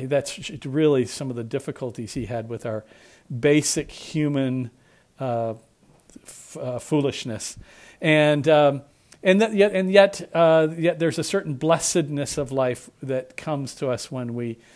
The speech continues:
uh, relate our lives to the, our Creator. Uh, Pascal is broadly misunderstood. I was watching a video a while back of,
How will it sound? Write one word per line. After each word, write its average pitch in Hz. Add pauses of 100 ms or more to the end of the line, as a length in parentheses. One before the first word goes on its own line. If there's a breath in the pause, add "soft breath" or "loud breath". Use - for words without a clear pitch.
(280 soft breath)
uh, 123
relate 135
our 127
lives 113
to 117
the, 113 (100)
our 117
Creator. 117 (1600 loud breath)
Uh, 185 (520)
Pascal 233
is 147
broadly 151
misunderstood. 139 (360 soft breath)
I 160
was 160
watching 196
a 151
video 131
a 120
while 175
back 135 (400 soft breath)
of, 139